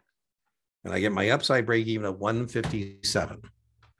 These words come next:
And then I'm gonna take my one forty-five. I gotta cover my out-of-pocket costs, so I need to go up or down twelve points to cover my out-of-pocket cost.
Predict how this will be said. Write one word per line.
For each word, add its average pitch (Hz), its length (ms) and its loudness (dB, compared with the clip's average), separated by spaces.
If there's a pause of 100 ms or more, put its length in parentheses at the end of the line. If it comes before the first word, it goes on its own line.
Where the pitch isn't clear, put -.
(1800)
And 92 420 -2
then 92 120 0
I'm 92 100 0
gonna 92 140 0
take 98 240 -2
my 90 180 -4
one 92 300 -2
forty-five. 143 920 4
I 107 140 2
gotta 110 160 4
cover 113 240 2
my 113 100 6
out-of-pocket 117 580 2
costs, 107 300 2
so 101 80 -2
I 101 60 0
need 104 160 -2
to 101 80 -4
go 98 240 -2
up 131 260 2 (260)
or 110 140 0
down 110 380 2
twelve 104 260 0
points 101 520 -4 (500)
to - 60 -4
cover 101 280 2
my 98 200 2
out-of-pocket 92 600 -2
cost. - 500 -6